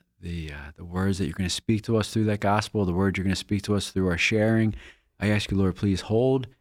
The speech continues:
each and every one of us here in the studio and everyone listening,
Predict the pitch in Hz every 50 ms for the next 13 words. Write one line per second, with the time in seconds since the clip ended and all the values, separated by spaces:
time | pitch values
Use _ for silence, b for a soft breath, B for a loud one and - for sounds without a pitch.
0 | _ _ _ - 110 104 - 117 107 104 92 98 95 95 104 107 107 104 101 -
1 | - 98 95 95 87 85 - - - 110 107 110 107 107 107 104 - - 87 80
2 | - - 90 101 104 101 107 104 104 104 98 92 95 95 95 - 107 98 101 101
3 | 107 107